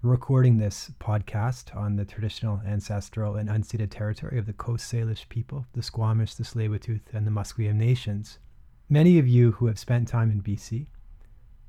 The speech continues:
will have heard that land acknowledgement before, but it, it may be new to some students as well, given the unique format of our course.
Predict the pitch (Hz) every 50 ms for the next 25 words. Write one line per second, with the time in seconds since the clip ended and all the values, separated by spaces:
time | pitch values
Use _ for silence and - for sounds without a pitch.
0 | - - 123 120 117 101 - - 123 117 104 101 110 104 101 107 107 107 107 107
1 | 98 98 104 101 101 101 98 - - 107 110 110 107 - - - 104 107 123 123
2 | 117 117 120 120 110 127 127 131 127 139 156 165 139 160 151 135 151 175 196 202
3 | - - 131 113 107 98 - - - 117 107 104 98 - - 110 98 113 117 135
4 | 131 120 117 113 127 113 101 123 104 101 101 104 104 104 104 101 104 107 107 110
5 | 107 107 - - - - - - - - - - - - 123 113 110 107 98 104
6 | 107 110 98 98 101 - - 143 131 110 98 - -